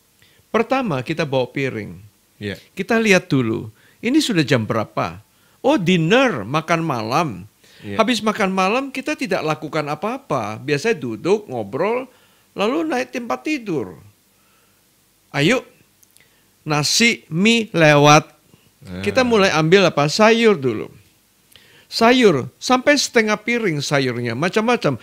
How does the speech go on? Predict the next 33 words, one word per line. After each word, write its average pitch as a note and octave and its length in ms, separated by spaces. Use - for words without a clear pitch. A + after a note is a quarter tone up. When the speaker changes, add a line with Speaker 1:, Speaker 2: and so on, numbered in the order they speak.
Speaker 1:
Ada D#3+ 240
sayur D#3+ 400
ini, B2 320
ada B2+ 240
sayur D#3+ 240
ini. A#2+ 320
Mungkin D#4 320
ada E3 80
dua C#3+ 240
tiga C#3+ 240
macam, C#3+ 560
ambil G#3 400
dua A2+ 160
tiga B2 320
macam. A2+ 400
Penuh? A3 240
Speaker 2:
Hmm. G2+ 400
Speaker 1:
Lalu A3 160
kita C#4+ 240
perlu C4 240
protein A3+ 480
dan G3 160
lemak G3+ 480
kan. B2 320
Speaker 2:
Hmm. C3+ 240
Speaker 1:
Protein F#3 320
lemak G3+ 400
paling F#3+ 160
bagus F3+ 400
apa? C#3+ 400
Ikan, D#3+ 480
kita F3 240
ambil D#3 240